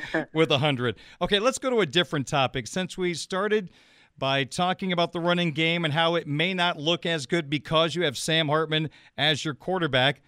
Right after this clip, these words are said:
Speaker 2: for Irish fans, what do you think Sam Hartman's numbers could look like over this twelve-game regular season?
Speaker 1: Yeah, I alluded,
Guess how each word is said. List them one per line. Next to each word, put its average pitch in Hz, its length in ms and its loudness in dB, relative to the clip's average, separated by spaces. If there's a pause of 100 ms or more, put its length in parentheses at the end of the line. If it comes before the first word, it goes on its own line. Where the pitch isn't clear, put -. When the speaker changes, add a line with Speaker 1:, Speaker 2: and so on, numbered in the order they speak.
(840)
Speaker 2:
for 240 200 -4
Irish 226 400 0
fans, 143 320 2
what 226 200 -4
do 302 60 -2
you 277 120 0
think 202 420 -2
Sam 190 460 -2
Hartman's 165 540 -2
numbers 156 600 0 (100)
could 196 280 -2
look 175 360 0
like 147 320 2
over 156 260 0
this 151 260 -2
twelve-game 151 760 -2
regular 131 340 -2
season? 95 440 -8 (1160)
Speaker 1:
Yeah, 175 80 0
I 190 40 4
alluded, 233 320 -2